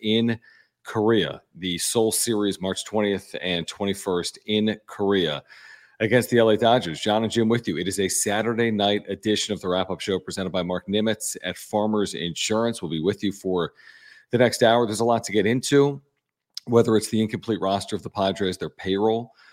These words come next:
for twenty twenty-four, um, moves that may or may not occur in the days and weeks ahead. And then we look ahead to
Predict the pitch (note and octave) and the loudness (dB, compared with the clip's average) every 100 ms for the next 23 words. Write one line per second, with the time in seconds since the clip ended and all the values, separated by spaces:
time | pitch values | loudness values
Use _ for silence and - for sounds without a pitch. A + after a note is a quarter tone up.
0 | _ _ A2 - A2+ G#2 - G#2 F#2+ A2+ | _ _ -8 -2 0 0 -2 -4 -2 0
1 | G#2+ G#2+ G#2 - - E2 D#2 D2+ C#2+ G#2 | 2 2 0 -8 -8 -4 -4 -6 -10 -2
2 | G#2+ G2 F#2 G2 G2 G2 F#2+ F#2 F#2 G#2 | -2 0 -4 -2 0 0 0 0 -2 0
3 | G2+ A#2 A#2 E2+ E2+ F2 F#2+ G2 F2+ E2 | 0 0 -4 -6 -6 0 0 0 -2 -2
4 | F#2+ G2 E2+ D#2 E2 F#2 B2 C3+ - - | -4 -2 -6 -4 0 2 2 -2 -14 -10
5 | D#2+ F2+ F2+ F#2+ F#2 - _ - _ _ | -6 -4 -2 -2 -2 -6 _ -20 _ _
6 | - C3+ C#3 E2 - - G2 | 2 4 4 0 -6 -4 -2